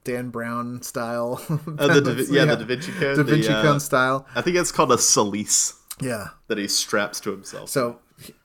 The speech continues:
Speaker 1: so that's ki-, where he grew up. So what he can, he considers this a profane film, which is either a, uh, uh,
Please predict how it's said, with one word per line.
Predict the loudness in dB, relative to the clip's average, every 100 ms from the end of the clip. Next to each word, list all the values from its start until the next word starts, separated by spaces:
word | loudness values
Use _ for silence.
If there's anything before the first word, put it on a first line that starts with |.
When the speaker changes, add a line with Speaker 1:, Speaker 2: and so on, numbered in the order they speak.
| -14
Speaker 1:
so | -6 -4
that's | 2 2 2 -2
ki-, | -2 -2
where | 2 4
he | 4
grew | 0 0 0 -2
up. | -4 -10 -10
So | -6 -4 -2
what | 0 0
he | 0 2
can, | 2 2
he | -2 -2
considers | -2 0 0 0 2
this | 2 0
a | -4
profane | -2 -2 -2 -6 -4 -6
film, | -8 -6 -4 -6
which | -8 -8 -8
is | -10 -12 -12
either | -10 -8 -6 -6
a, | -8 -8
uh, | -10 -10 -12 -16 -20 -20 -20 -10
uh, | -8 -8